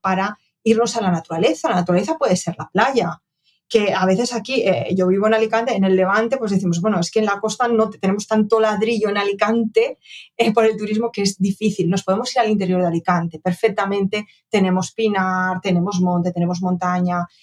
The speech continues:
pues buscar un río, buscar montaña, buscar campo, buscar playa, todo eso es naturaleza.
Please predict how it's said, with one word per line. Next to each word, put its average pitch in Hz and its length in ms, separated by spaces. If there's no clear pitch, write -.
pues 202 180
buscar 208 320
un 233 160
río, 185 540
buscar 175 340
montaña, 190 440
buscar 226 400
campo, 208 440
buscar 208 400
playa, 202 460
todo 294 200
eso 220 140
es 190 80
naturaleza. 160 680